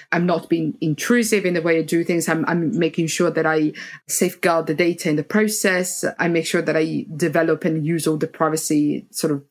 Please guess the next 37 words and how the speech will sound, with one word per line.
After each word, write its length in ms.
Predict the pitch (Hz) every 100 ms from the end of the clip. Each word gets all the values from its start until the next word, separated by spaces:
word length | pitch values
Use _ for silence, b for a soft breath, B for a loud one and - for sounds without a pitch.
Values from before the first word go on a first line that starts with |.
| _ 151
engineer 420 | 170 160 170 160
privacy 400 | - 170 156 160
as 100 | 156
much 200 | 156 -
as 80 | -
possible 540 | 185 226 240 185 165
so 160 | - 160
that 160 | 160
I 80 | 160
can 200 | 165 165
minimize 400 | 170 160 156 156
all 120 | 156
sorts 280 | - 151 -
of 80 | 147
risks 260 | 254 226
that 100 | -
actually 360 | 175 185 170 160
I 120 | 165
don't, 180 | 156 165
I 260 | 165 - 165
don't 200 | 170 170
really 240 | 165 165
need 240 | 170 185
to 120 | - 170
know 380 | 196 240 156 B B B B B _ _
what 200 | 185 175
is 240 | 165 165 -
the, 240 | 160 160
the, 140 | -
what 200 | 156 175
is 160 | 151 156
the 120 | 160
consumer, 680 | - 156 - 165 156 139 143
what 180 | 147 175
is 100 | 180
my 140 | 160
client 680 | 151 180 165 143 147 -